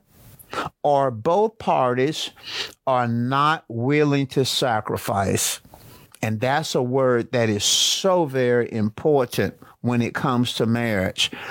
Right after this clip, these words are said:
Sacrifice. The willingness to invest thought, time, effort,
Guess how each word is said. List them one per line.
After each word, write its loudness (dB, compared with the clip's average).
Sacrifice. 0
The 2
willingness 0
to 2
invest 0
thought, 0
time, 2
effort, 0